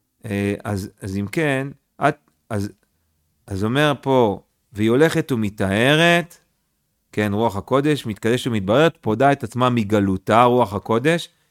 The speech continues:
עד שבאה לכלל דרך צדיקים, ואור נוגה הולך ואור עד י-,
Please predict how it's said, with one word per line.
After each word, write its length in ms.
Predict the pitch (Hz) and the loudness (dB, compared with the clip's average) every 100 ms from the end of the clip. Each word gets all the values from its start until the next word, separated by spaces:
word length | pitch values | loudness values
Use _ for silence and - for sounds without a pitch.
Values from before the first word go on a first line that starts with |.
| _ _ | _ _
עד 140 | 101 98 | -8 -2
שבאה 640 | 135 143 185 180 165 165 | -2 2 4 4 4 4
לכלל 580 | 143 117 - 143 156 147 | 2 0 0 2 2 2
דרך 280 | 127 127 | 2 0
צדיקים, 800 | - 117 104 98 - 139 147 151 143 _ _ _ _ - | -2 -6 -4 -4 -2 0 0 -2 -6 _ _ _ _ -4
ואור 220 | 101 127 | 0 0
נוגה 280 | 123 107 123 | 0 0 0
הולך 360 | 120 110 117 101 | 0 0 -4 -4
ואור 340 | 101 113 104 | -2 0 -2
עד 140 | 104 | -4
י-, 80 | 95 | -6